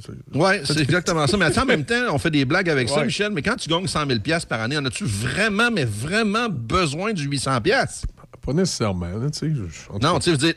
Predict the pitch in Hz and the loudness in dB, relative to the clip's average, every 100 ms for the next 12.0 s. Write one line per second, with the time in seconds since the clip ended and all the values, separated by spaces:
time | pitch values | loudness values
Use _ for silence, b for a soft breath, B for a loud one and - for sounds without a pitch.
0 | - 120 120 233 277 139 127 - - - | 0 2 4 6 4 2 -2 0 -2 0
1 | 254 - 254 185 156 151 156 151 190 208 | 0 0 0 0 0 2 4 4 4 2
2 | 131 110 151 147 117 123 127 254 208 269 | 2 4 2 4 2 2 4 4 4 4
3 | 247 170 156 156 175 143 131 - 139 117 | 4 4 4 4 2 2 0 0 0 2
4 | 139 156 156 - 123 123 131 143 147 160 | 2 2 0 -4 -4 -4 0 2 4 4
5 | 175 135 180 208 214 - 131 226 - 165 | 2 2 2 2 0 -2 0 0 0 -2
6 | 139 143 - 160 165 156 185 170 127 120 | 0 0 -2 -2 0 0 0 0 -2 0
7 | 160 131 107 107 165 180 151 104 120 - | -4 -4 -8 -10 -10 -6 -6 -2 0 2
8 | - 151 196 190 156 - 156 196 170 147 | 2 4 2 2 0 2 2 2 2 0
9 | 131 156 156 127 147 143 180 165 120 143 | 2 0 0 2 2 2 0 0 0 0
10 | 151 127 165 131 135 127 120 156 123 98 | -2 0 0 0 0 0 0 -2 -2 -4
11 | - 113 110 120 104 123 98 - 117 123 | -2 -2 0 2 4 4 2 -2 -2 -2